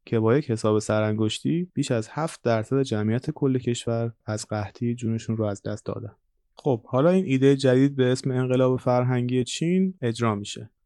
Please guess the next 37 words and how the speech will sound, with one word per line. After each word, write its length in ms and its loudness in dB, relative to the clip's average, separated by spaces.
و 100 6
به 80 4
سرعت 360 2
به 140 2
همه 380 2
امور 260 0
کشور 400 0
می‌رسه 420 -4
و 80 -4
هر 220 0
کس 240 -2
با 100 0
این 100 -2
طرح 160 2
مخالفت 640 0
می‌کرده 640 0
با 140 0
عنوان‌های 520 0
مختلف 540 0
از 160 -2
اشراف 400 -2
زاده 300 0
و 180 0
کپیتالیسم 720 -4
و 80 0
راستگرا 720 2
محاکمه 460 2
و 80 2
اعدام 360 4
می‌شده. 440 -6
گاهی 260 2
اوقات 320 4
هم 160 2
بدون 260 4
محاکمه 440 2
اعدام 300 0
می‌شده. 400 -6